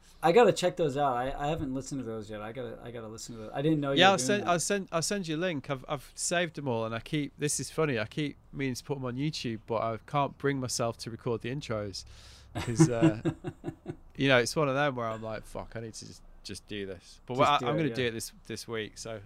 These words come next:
Speaker 2: I'll, I'll send you a link.
Speaker 1: Oh, I'd love to
Speaker 2: Um,
Speaker 1: check it out. Yeah.
Speaker 2: So another question that I had, like, you know, one of the things we've been talking about is obviously, you know, you've got this real long view of the, the cultures that we, that we're interested in,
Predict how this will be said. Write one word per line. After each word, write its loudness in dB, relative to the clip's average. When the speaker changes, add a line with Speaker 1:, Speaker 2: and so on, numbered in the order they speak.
Speaker 2:
I'll, -4
I'll -6
send -6
you -8
a -10
link. -6
Speaker 1:
Oh, 8
I'd 10
love 4
to 8
Speaker 2:
Um, 8
Speaker 1:
check -4
it -12
out. -4
Yeah. -10
Speaker 2:
So 10
another 2
question -2
that -2
I -2
had, 0
like, 2
you -4
know, 0
one -2
of 0
the -2
things -4
we've -4
been -8
talking -4
about -2
is -6
obviously, -6
you 0
know, 6
you've 2
got 8
this 0
real 2
long 0
view -2
of -6
the, -8
the -12
cultures -8
that -8
we, -8
that -4
we're -4
interested -8
in, -10